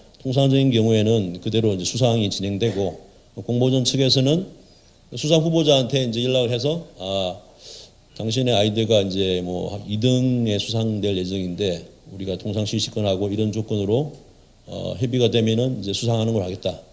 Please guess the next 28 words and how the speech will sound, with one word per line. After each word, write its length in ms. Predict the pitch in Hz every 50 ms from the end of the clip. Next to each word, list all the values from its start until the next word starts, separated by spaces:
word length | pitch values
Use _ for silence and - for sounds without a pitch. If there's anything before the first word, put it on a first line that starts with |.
| - -
협의가 280 | 107 139 139 143 143 127
되면 160 | 135 135 127
수상을 240 | 113 131 131 123 135
하면 140 | 131 117 95
됩니다. 300 | 87 85 85 80 80 - - - - _ _ _ _ _ _ _ _ _ _ - 92 -
그 200 | - 127 127 123
협의가 440 | 117 165 156 160 165 151 139 127 120
상호 260 | 107 - 139 143 147
간에 480 | 147 151 143 143 139 135 117 92 - - - - - - - - - - - _ _ - -
어떤 340 | 95 - 113 117 113 110 107
기준이 260 | 123 120 131 127 120
맞지 260 | 123 135 135 - 131
않으면 500 | 113 113 110 107 113 117 113 92 85 78 - - - -
이제 440 | - 87 90 92 90 87 85 80 85 - - - - _ _ _ _ _ -
공모 220 | - 117 127 139 135
측에서는 440 | 135 147 143 143 135 143 135 131
수상을 380 | 123 - - - 156 151 131 117 -
안 160 | 107 120 131
하는 200 | 139 139 147 147
거로 180 | 135 135 123 104
하면 180 | 101 95 87
되고, 320 | 80 82 82 82 80 - - - - - _ _ _ _ _ _ _ _ _ _ _ _ _ _ _ _ _ _ _ - -
이제 100 | 95 87
제안자는 680 | - 127 135 135 135 127 120 113 117 131 147 170 165 - - - - - - -
그 140 | - 110 104
수상을 300 | - - 131 127 120 -
받지 260 | 135 135 135 - 147
않고 540 | 117 113 107 - 143 147 160 170 - -